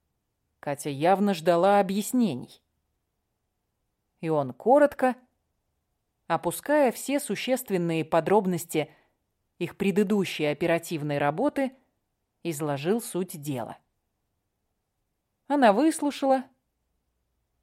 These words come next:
затем открыла калитку и пошла по тропинке к даче. В руках ее Колосов заметил маленький фотоаппарат Samsung-мыльницу.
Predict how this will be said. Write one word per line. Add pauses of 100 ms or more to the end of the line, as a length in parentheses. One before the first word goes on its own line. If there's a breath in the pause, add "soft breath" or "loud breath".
(100)
затем
открыла
калитку (1300)
и
пошла
по
тропинке
к
даче. (1400)
В
руках
ее (720)
Колосов
заметил
маленький
фотоаппарат
Samsung-мыльницу.